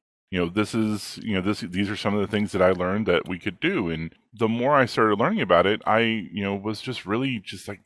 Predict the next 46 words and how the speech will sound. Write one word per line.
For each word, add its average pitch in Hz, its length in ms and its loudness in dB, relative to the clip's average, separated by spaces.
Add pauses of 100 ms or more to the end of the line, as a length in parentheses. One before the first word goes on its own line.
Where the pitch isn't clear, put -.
(280)
into 160 600 0
it. - 260 -10 (420)
And 113 260 2
I 104 120 6
had 107 180 2 (380)
recently 117 380 -2
started 95 340 0
dating 90 240 0
my 80 100 -4
current 110 360 -6
wife, 85 340 0
and 80 120 -8
she's 90 180 -6
a 87 40 -6
special 90 340 -6
needs 85 280 -6
teacher. 139 480 -6 (580)
And 101 480 0
after 113 280 0
a 101 80 0
while, 110 240 8
I 107 120 8
just 95 200 -6
really 101 220 0
s-, - 260 -8
accepted. 87 720 0
I, 87 140 4
like, 87 260 0
I'm 101 260 0
fairly 104 340 6
certain 92 320 0
I 92 100 2
have 92 180 2
A 92 120 2
D 85 180 -4
H - 200 -8
D. - 260 -10 (180)
And 98 120 4
I, 92 260 4
I - 60 2
went 113 220 4
to 131 80 0
her 120 60 4
and 110 100 2
I - 20 2
said, - 320 -6